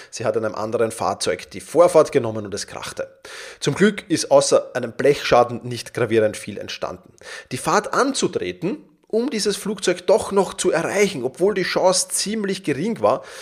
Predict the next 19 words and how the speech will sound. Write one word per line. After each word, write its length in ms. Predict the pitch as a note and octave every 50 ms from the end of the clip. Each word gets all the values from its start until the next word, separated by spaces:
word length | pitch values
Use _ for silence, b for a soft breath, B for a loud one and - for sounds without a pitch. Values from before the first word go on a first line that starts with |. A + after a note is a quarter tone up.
| B B B B B
war 320 | - G2+ A2 D3 G#3+ - -
im 120 | D#3+ B2+ -
ersten 320 | A#2+ A2 C#3+ - - -
Moment 440 | G3 F#3 D#3+ B2+ B2 D3+ D#3 - -
also 300 | - A2 B2+ C3+ D3 -
eine 240 | - B2+ C3 C3+ C3
ziemlich 580 | - - - A#2+ A#2+ A#2+ A#2+ B2+ A#2+ - - b b b b _ _
beschissene 560 | - A#2+ - - C3 C3 - - G#2 F2+ F2
Entscheidung. 420 | - - - - - - - - - _ _ _ _ _ _
Ja, 220 | - G2 A2+ - B B B B B
sagen 220 | - - B2 C#3+ D3
wir's, 120 | D3+ C3 C3+
wie 60 | C3+
es 100 | C3 -
ist, 220 | A2 - - -
nennen 160 | A#2 C#3 D3+
wir's 140 | D#3 C3+ -
beim 180 | - A2 - C3
Wort. 360 | C3 A#2 - - - -